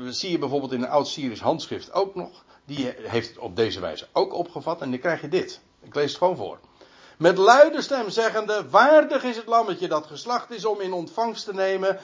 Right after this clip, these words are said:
de macht en rijkdom en wijsheid en sterkte en eer en heerlijkheid en zegen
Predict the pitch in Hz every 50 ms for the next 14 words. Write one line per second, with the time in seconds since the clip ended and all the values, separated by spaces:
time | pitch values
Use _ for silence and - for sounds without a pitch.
0 | - - - 139 143 147 165 190 226 214 220 - - - 165 151 147 160 190 208
1 | 214 214 196 220 208 202 175 165 147 139 165 190 214 220 214 208 214 208 196 202
2 | 160 127 - - 202 214 214 208 208 - 214 - - 156 143 147 - 190 208 220
3 | 220 226 220 - 165 147 143 135 156 220 220 220 220 202 202 196 196 - 160 143
4 | 127 123 165 202 202 208 208 208 214 202